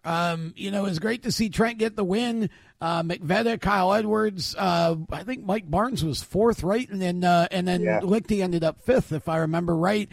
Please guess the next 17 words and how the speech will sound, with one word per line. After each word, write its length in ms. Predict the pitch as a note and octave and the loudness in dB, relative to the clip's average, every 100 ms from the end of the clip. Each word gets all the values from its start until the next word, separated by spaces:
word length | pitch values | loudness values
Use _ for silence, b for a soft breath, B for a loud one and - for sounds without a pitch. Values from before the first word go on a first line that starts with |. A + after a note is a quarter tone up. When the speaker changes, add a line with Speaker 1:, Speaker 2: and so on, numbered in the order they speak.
| B B B | B B B
Speaker 1:
Um, 460 | F3 F3+ F3 F3 C#3+ b b b | 0 2 4 2 -2 b b b
you 100 | G#3 | 4
know, 160 | A#3 A3 | 6 6
it 100 | G#3+ | 6
was 140 | F#3 | 4
interesting 500 | B3+ - C#4 - A#3+ | 2 2 0 0 0
because 560 | F#3+ D#3 G#3 F#3 C#3 - _ _ _ - - - _ _ _ - | 0 2 2 2 0 -8 _ _ _ -20 -20 -20 _ _ _ -4
Danny 360 | F3 A3 B3 G#3+ | 0 0 0 -4
Connors 640 | - G3 C4 C#4+ A3 E3 | -4 -4 -2 0 0 0
actually 800 | F#3+ G3+ - G3 F3+ E3+ D3+ A#2+ b b b b b | -2 -2 -6 -6 -2 0 0 -4 b b b b b
hot 300 | - A3+ D4 G#3+ | -8 -2 -2 0
lapped 580 | E3+ C3 C#3+ - - - _ - | -2 0 -4 -10 -20 -20 _ -14
the 480 | C#3 F3+ F3 E3 - | -4 -2 0 -2 -4
forty-one 840 | - - C4+ G#3+ D3+ D#3+ D4 D4 | -8 -4 -2 -2 -2 -2 -2 -4
car. 580 | A#3 C#3+ A2+ A#2+ D#3+ F3+ - b b b b - - | -2 0 -2 -4 -4 -6 -10 b b b b -20 -6
Um, 600 | G3 F#3+ F#3 F3 E3+ D#3 - - | 0 4 4 2 -4 -8 -14 -6
and 680 | G#3 G#3 G#3+ G#3 F#3 C3 | -2 2 2 0 -4 -6